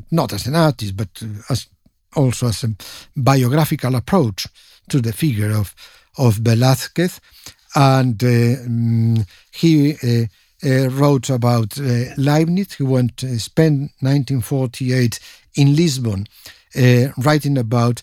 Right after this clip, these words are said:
the idea of principle on Leibniz, uh, because he thought he didn't have a systematic work of philosophy. This was going to be his wo-, main work on philosophy, was published after he died.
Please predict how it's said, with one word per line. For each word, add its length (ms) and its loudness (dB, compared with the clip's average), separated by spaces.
the 220 0
idea 480 -2
of 200 -4
principle 520 2
on 240 0
Leibniz, 640 0
uh, 80 -2
because 380 2
he 140 -2
thought 380 -2
he 300 -2
didn't 240 2
have 180 0
a 60 -2
systematic 640 0
work 220 -2
of 100 -6
philosophy. 640 -2
This 180 -2
was 300 0
going 340 4
to 140 -6
be 240 -2
his 400 -4
wo-, 180 -2
main 560 2
work 300 -2
on 80 -4
philosophy, 640 -4
was 220 2
published 440 0
after 320 -6
he 180 -6
died. 380 0